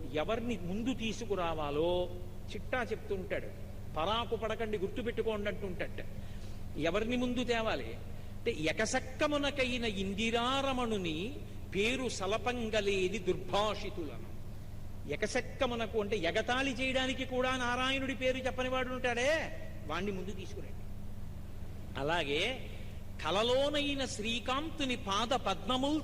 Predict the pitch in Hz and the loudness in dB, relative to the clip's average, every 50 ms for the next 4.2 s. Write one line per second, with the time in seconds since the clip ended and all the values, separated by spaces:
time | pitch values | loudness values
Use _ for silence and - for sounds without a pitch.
0 | - 277 262 254 247 226 233 220 214 208 - 202 196 202 233 240 214 208 190 - | 0 0 2 2 4 2 2 2 2 0 0 -2 -2 0 2 2 2 2 0 0
1 | - 226 170 110 101 101 - - - - - - - - - - - - - - | 0 -2 -2 -2 -2 -4 -6 -6 -6 -6 -6 -6 -6 -6 -6 -6 -6 -6 -6 -6
2 | - - 160 175 202 247 269 285 311 320 277 302 294 285 285 269 262 254 247 226 | -4 -2 0 2 2 4 4 4 4 2 2 0 0 2 2 2 2 0 0 0
3 | 240 214 208 220 226 240 233 226 220 214 - 202 196 196 202 196 190 175 165 156 | 0 2 2 2 0 0 0 0 0 0 0 0 -2 0 0 0 0 -2 -4 -4
4 | 143 139 - - | -6 -6 -6 -6